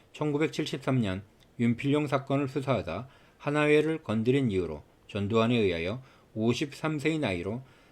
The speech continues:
삼천 교육대의 쓴맛을 본 강창성은 감옥에서 추록한 뒤 명지대에서 일본 문제 연구소장을 지내며 천구백구십일 년 일본, 한국의 군벌 정치를 발간하였습니다.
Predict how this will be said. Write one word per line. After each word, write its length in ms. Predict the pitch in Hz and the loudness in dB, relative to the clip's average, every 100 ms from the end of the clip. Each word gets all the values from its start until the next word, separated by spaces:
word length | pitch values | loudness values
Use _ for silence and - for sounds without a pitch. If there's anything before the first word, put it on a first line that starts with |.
| _ | _
삼천 460 | - 160 139 180 | -6 -4 -2 -2
교육대의 400 | 165 147 135 147 | 2 0 2 -2
쓴맛을 460 | 135 170 165 147 151 | -2 -2 -2 0 0
본 260 | 156 160 - | 0 -2 -4
강창성은 760 | 107 110 - 139 127 90 95 131 _ _ - | -2 -2 0 -2 -2 -4 -8 -14 _ _ -6
감옥에서 420 | 104 107 110 131 | -2 -2 0 -2
추록한 460 | 127 135 131 98 82 | -2 -4 -4 -6 -6
뒤 180 | 98 | -6
명지대에서 800 | 123 95 104 104 123 95 - 78 - _ - - - - | -6 -4 -4 0 0 0 -2 -10 -12 _ -20 -20 -10 0
일본 420 | 117 127 165 156 | 4 6 4 2
문제 400 | 127 127 151 127 | 2 4 4 4
연구소장을 640 | 98 110 123 120 123 135 | 2 0 -2 -2 0 0
지내며 480 | 131 101 82 80 110 131 _ _ - | -2 -4 -6 -8 -12 -14 _ _ -12
천구백구십일 1300 | - 139 127 143 139 - _ _ - 117 143 95 85 | -4 0 2 2 0 -6 _ _ -6 -4 -2 -2 -4
년 180 | 73 - _ _ _ | -8 -12 _ _ _
일본, 380 | 110 110 101 85 - _ - | -4 -2 -2 -4 -8 _ -8
한국의 560 | 127 123 123 151 151 | -2 2 2 2 2
군벌 380 | - 117 120 147 | 0 0 4 4
정치를 480 | 135 117 120 127 143 | 4 0 0 0 0
발간하였습니다. 840 | 135 95 101 104 113 - 71 65 | -2 -2 -2 -2 -4 -8 -14 -14